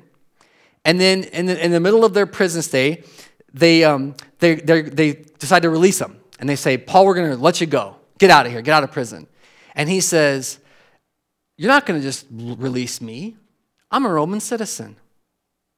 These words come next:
I'm like, "That's interesting." And Paul says this, "You're gonna walk me out." You,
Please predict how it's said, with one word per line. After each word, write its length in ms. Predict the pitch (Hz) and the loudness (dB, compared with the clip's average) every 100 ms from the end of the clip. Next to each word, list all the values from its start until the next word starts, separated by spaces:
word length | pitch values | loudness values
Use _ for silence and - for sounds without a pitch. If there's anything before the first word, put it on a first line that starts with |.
| _ _ _ _ _ _ _ | _ _ _ _ _ _ _
I'm 100 | 135 | -12
like, 140 | 123 - - | -10 -10 -6
"That's 260 | 131 123 | -4 -4
interesting." 520 | 127 - 104 - - _ _ _ _ _ _ | -10 -12 -18 -20 -20 _ _ _ _ _ _
And 160 | 147 156 | -6 -4
Paul 160 | 180 180 | -2 -4
says 140 | 165 | -4
this, 200 | 147 - | -6 -6
"You're 120 | 185 | -8
gonna 140 | 214 143 | -6 -4
walk 380 | 127 160 160 | -4 -4 -6
me 140 | 165 160 | -10 -8
out." 340 | 170 113 - _ _ _ _ _ _ _ _ _ _ _ - | -8 -8 -16 _ _ _ _ _ _ _ _ _ _ _ -14
You, 200 | 143 | -12